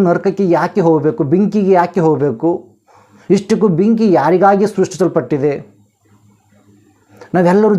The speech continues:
ದೇವ್ರ ಮಕ್ಕಳು ತಾನೇ? ಭೂಮಿ ಇರ್ತಕ್ಕಂಥ ಸರ್ವಮಾನವರು ಯಾರ ಮಕ್ಕಳು ಅಂದರೆ ಸಾಕ್ಷಾತ್ತು ದೇವರ ಮಕ್ಕಳು ಪ್ರಿಯರೇ.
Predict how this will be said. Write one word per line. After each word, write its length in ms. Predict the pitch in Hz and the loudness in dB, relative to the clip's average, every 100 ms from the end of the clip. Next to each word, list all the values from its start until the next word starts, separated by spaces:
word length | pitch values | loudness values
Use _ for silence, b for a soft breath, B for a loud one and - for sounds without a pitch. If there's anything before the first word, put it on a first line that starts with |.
| 165 | 2
ದೇವ್ರ 160 | 196 196 | 2 2
ಮಕ್ಕಳು 220 | 185 180 170 | 0 -2 0
ತಾನೇ? 240 | 156 175 131 107 _ _ _ _ _ _ _ B B B B 127 113 | 0 0 -4 -10 _ _ _ _ _ _ _ B B B B -6 2
ಭೂಮಿ 280 | 160 196 202 | 4 4 2
ಇರ್ತಕ್ಕಂಥ 440 | 180 170 185 156 175 165 - | 0 -2 -2 0 -2 -2 -2
ಸರ್ವಮಾನವರು 960 | 160 170 180 180 175 170 165 165 165 160 | 0 2 2 2 2 2 2 2 2 2
ಯಾರ 120 | 160 170 | 0 0
ಮಕ್ಕಳು 240 | 165 170 160 | 0 0 0
ಅಂದರೆ 140 | 226 247 B B - - | -2 -4 B B -6 0
ಸಾಕ್ಷಾತ್ತು 720 | 151 151 170 160 156 - 240 - B B 113 107 | 0 -2 0 2 0 0 -2 -2 B B -6 0
ದೇವರ 400 | 151 160 156 151 196 226 B B 117 | 2 2 2 2 0 -2 B B -6
ಮಕ್ಕಳು 360 | 143 - 185 190 160 | -6 -2 2 2 2
ಪ್ರಿಯರೇ. 320 | 165 151 139 | 0 2 -2